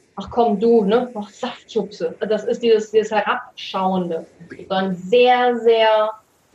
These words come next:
wertschätzend, sehr respektvoll, egal mit wem umzugehen, und zwar den Menschen anzuschauen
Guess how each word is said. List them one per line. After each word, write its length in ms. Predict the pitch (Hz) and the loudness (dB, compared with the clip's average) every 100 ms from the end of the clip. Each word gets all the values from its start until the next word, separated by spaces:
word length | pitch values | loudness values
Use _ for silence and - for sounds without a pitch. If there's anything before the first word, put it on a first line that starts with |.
| _ | _
wertschätzend, 1120 | 170 165 220 262 285 - 240 226 - 226 214 | -16 0 2 2 0 -4 -2 -4 -4 -6 -4
sehr 280 | 190 202 202 | 0 2 2
respektvoll, 1080 | 190 185 - _ - 269 269 - - 226 233 | -2 -8 -12 _ -10 -10 -10 -8 -2 0 0
egal 800 | 214 185 - 196 202 240 294 277 | -4 -8 -4 -2 0 0 0 0
mit 280 | 233 190 190 | -2 -2 0
wem 300 | 226 254 247 | 0 0 0
umzugehen, 800 | 233 240 233 - 190 180 180 220 | 0 0 -2 -6 -4 -4 -4 -6
und 200 | 202 190 | -8 -6
zwar 200 | 196 190 | -4 -2
den 320 | 185 185 180 | 0 0 0
Menschen 580 | 202 277 359 - 294 277 | -2 -2 -6 -6 -10 -10
anzuschauen 1120 | - 233 240 - 226 - 214 202 208 202 202 | -6 -4 -4 -8 -14 -6 0 0 0 -2 -4